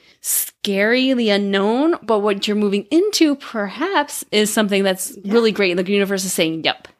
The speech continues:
Speaker 1: you're on the right path."
Speaker 2: It seemed like twenty was kinda near the end of the numbers too. So that would be like, the black would be kinda like the unknown and the,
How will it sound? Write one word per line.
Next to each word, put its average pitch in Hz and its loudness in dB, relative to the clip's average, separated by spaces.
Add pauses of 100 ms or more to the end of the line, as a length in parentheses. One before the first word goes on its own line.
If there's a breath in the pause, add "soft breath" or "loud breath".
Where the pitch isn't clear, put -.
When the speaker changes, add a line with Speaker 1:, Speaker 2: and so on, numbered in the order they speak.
(240)
Speaker 1:
you're 202 4
on 220 6
the 185 2
right - -6
path." - -14 (280)
Speaker 2:
It - -18
seemed 269 0
like 247 0
twenty 196 -6 (400)
was 185 -8
kinda 202 2
near 190 0
the 170 -4
end 175 0 (240)
of 165 -4
the 180 4
numbers 156 -2
too. 180 -2 (320 loud breath)
So - -2
that 190 4
would 208 0
be 208 2
like, 185 0
the 190 0
black 170 -2
would 180 -2
be 185 -6
kinda 185 -2
like 185 -2
the 190 2
unknown 185 4
and 180 0
the, 170 2